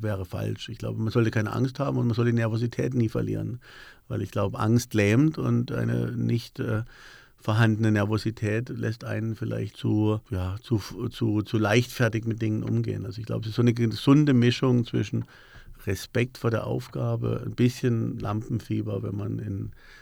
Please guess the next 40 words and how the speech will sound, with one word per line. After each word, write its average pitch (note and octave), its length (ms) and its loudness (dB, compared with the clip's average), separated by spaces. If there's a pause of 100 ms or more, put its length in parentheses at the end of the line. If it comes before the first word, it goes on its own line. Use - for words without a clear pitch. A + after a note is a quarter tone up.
(200)
die B2+ 40 -12
Verhandlungen G2+ 760 0
und G2+ 180 -4
in G#2 140 -2
den - 20 -4
Endausbau G2+ 720 -4
geht. G2+ 400 -4
Aber G2 300 -4 (100)
ich - 120 -10
glaube A2 220 0
schon, A2 240 0
dass G#2+ 240 -4
wir G#2 240 -2
es F#2+ 140 -6
schaffen G2 440 -6
können. G#2+ 640 0
Ähm, F2 640 -4
natürlich G2+ 580 -6
liest G2+ 340 -4
man G#2+ 220 0
über G#2 320 -4
Großprojekte, A2 840 -2
die A2 120 2
nicht A2+ 300 0
ganz A#2+ 380 0
so B2 100 -2
gut A#2+ 260 0
in A#2 60 0
den A2+ 100 -2
letzten A#2 200 -8
Jahren A2+ 200 -2
in A2 60 -2
Deutschland G#2+ 420 -4
liefen. G#2+ 440 -2
Das G2+ 100 -4
ist G#2+ 140 -4
natürlich A#2 320 4
auch - 160 -4
etwas, A#2+ 320 0
was G#2+ 240 -4